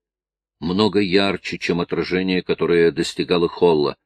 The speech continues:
Мальчик купался в нем, и в быстро меняющихся тенях голубого, зеленого и пурпурного, во внезапных вспышках красного, оранжевого,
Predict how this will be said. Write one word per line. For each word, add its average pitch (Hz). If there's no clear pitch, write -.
Мальчик 110
купался 98
в 62
нем, 65
и -
в -
быстро 107
меняющихся 98
тенях 95
голубого, 95
зеленого 104
и 104
пурпурного, 131
во 110
внезапных 104
вспышках -
красного, 123
оранжевого, 107